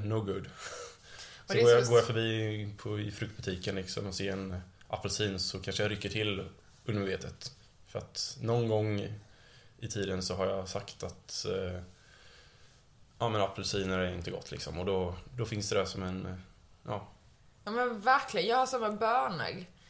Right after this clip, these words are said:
Speaker 1: Mm.
Speaker 2: Och, eh, som, eh, vegetarian så äter man mycket bönor.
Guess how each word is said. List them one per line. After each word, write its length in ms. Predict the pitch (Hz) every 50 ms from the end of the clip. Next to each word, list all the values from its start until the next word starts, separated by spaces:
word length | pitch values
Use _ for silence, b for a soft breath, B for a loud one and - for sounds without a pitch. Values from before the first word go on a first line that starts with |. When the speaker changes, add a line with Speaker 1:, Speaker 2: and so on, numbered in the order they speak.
| B -
Speaker 1:
Mm. 200 | 110 107 113 123
Speaker 2:
Och, 180 | 196 196 190 190
eh, 140 | 185 180
som, 340 | 180 - 220 202 190 190 190
eh, 160 | 185 185 185
vegetarian 840 | 185 196 180 220 - 226 196 240 240 196 170 156 156 185 226 240 247 226
så 80 | 226 180
äter 140 | 170 - 185
man 140 | 185 196 196
mycket 220 | 190 190 190 190
bönor. 460 | 165 165 175 180 160 123 113 - 240